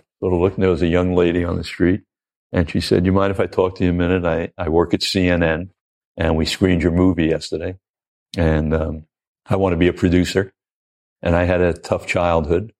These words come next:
and I wondered if you could give me some advice on how you got through and how you stayed happy." You know, as a human, you sort of wait for those moments where somebody actually needs help and reaches out to you, and maybe you can help them.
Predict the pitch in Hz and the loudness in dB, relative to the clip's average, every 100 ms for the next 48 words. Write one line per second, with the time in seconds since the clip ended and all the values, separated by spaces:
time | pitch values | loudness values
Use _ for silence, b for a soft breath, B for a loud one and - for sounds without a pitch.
0 | _ _ _ _ - 85 80 80 80 - | _ _ _ _ -2 0 2 2 0 -2
1 | 82 87 85 82 87 78 78 85 82 - | 2 2 2 2 0 0 0 0 0 -2
2 | 82 73 85 95 - - 85 82 78 82 | -2 0 0 0 -2 -6 -6 -6 -8 -6
3 | 90 82 82 82 78 - 92 90 90 82 | -2 0 2 0 -2 -4 0 2 2 0
4 | 87 82 - 90 82 90 87 - _ _ | -4 -6 -8 -8 -6 -8 -8 -14 _ _
5 | _ _ _ _ - 95 92 85 90 92 | _ _ _ _ 0 4 4 4 2 2
6 | 117 98 85 80 - 87 85 80 90 90 | 2 0 -2 -2 2 2 2 2 0 0
7 | - 85 82 73 98 117 76 76 - _ | -2 0 0 0 0 0 -4 -12 -20 _
8 | _ _ _ _ - 90 85 76 - 85 | _ _ _ _ -4 2 2 2 0 2
9 | 82 80 85 82 87 82 82 85 82 87 | 2 2 0 -2 -4 -2 0 0 0 0
10 | 82 80 80 80 82 - 78 82 78 - | 0 0 -2 0 0 0 0 0 0 -4
11 | 82 82 80 _ _ - 82 82 80 85 | -6 -6 -8 _ _ -6 -2 0 2 2
12 | 85 - 85 120 - | 0 -2 -2 -2 -4